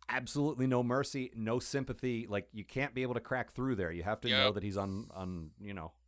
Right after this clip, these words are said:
Speaker 1: unreadable, unbreakable. Uh, damn it, they alive. And, um,
Speaker 2: <laughs> It's a miracle.
Speaker 1: but, but really, like, y-, who better than a Vulcan?
Speaker 2: That's true.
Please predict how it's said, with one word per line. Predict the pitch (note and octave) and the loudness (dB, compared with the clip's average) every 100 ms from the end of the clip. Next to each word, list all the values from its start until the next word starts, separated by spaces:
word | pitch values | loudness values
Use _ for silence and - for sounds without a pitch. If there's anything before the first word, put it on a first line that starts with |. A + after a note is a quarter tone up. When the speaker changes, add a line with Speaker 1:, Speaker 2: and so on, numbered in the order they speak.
| - | -10
Speaker 1:
unreadable, | G#2 G#2 C3 C3 A2+ A#2+ G2+ | -6 -2 0 0 2 2 2
unbreakable. | F2 A2+ D3 C3 B2 A#2+ - - - _ _ - | -2 0 0 0 -2 -2 -4 -18 -20 _ _ -12
Uh, | F2+ D#2+ F#2 F2 | -10 -10 -12 -4
damn | A2 C#3 | -2 -2
it, | B2 | 0
they | C3 | 2
alive. | A#2+ A#2+ F2+ C2 - - - - | 2 0 -2 -6 -16 -20 -20 -4
And, | A2+ A#2 A2 | 0 2 4
um, | A2+ G#2+ - - | 4 2 -2 -8
Speaker 2:
<laughs> | _ - | _ -12
It's | C#3+ D#3+ | -4 4
a | |
miracle. | F#3+ D4 G3 - - - - - - - - - - | 10 10 10 4 0 -4 -12 -14 -14 -16 -20 -14 -2
Speaker 1:
but, | F#3 - | -2 0
but | D#3 F3+ | 0 6
really, | G#3+ G3 D#3+ | 6 6 6
like, | C#3 C3 - - - - | 4 2 -10 -20 -20 -18
y-, | C3 _ _ _ _ _ _ _ - - - | -18 _ _ _ _ _ _ _ -20 -4 -2
who | G3+ G#3+ | 0 4
better | F3 F3 E3 | 6 8 6
than | D3 | 4
a | C3 | 4
Vulcan? | A#2+ G3+ G2+ E2+ - _ - | 4 4 0 -4 -8 _ -14
Speaker 2:
That's | A2 - | -6 -2
true. | E3 D#3 | 2 2